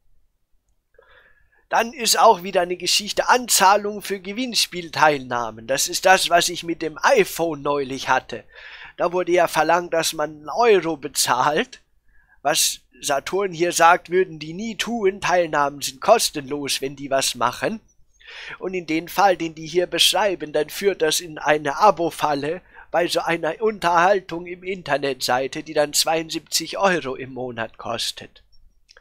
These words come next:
Der nächste Punkt, den, sag ich mal, die Saturn-Öffentlichkeitsarbeit hier anspricht, ist hochwertige Produkte geschenkt.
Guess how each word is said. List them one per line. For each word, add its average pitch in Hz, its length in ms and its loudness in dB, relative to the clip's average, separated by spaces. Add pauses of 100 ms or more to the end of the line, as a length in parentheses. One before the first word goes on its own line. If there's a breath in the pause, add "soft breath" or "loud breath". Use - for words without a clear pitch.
(580 loud breath)
Der 170 120 -6
nächste 208 360 -2
Punkt, 202 380 -2
den, 175 320 -6 (100)
sag 151 220 -2
ich 147 80 -10
mal, 151 140 -4
die 147 100 -10
Saturn-Öffentlichkeitsarbeit 160 1900 -2
hier 156 160 -4
anspricht, 175 680 -2
ist 170 220 0
hochwertige 175 680 0
Produkte 214 600 -10
geschenkt. 131 720 -4